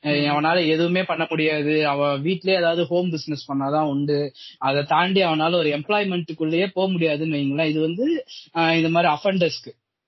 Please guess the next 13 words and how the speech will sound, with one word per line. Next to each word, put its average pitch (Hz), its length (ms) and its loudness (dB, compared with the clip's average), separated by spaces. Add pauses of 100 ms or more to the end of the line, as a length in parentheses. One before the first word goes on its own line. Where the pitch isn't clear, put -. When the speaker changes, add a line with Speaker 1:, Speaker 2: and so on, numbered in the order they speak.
(140)
Speaker 2:
ஓகே, 156 120 -6
Speaker 1:
இதுவே 185 400 2
Speaker 2:
ஓகே. 170 280 2
Speaker 1:
இந்த 156 140 -2
கிரைம், 185 380 -2 (320)
கிரைம் 208 320 0
சீன்ஸ் 185 280 -2
பண்றானுங்கன்னா 151 760 -2
அவனுங்களுக்கும் 220 600 0
டிஃபரெண்ட் 180 400 -2
தான், 151 200 -6
சேம் 220 240 0
தான். 214 180 0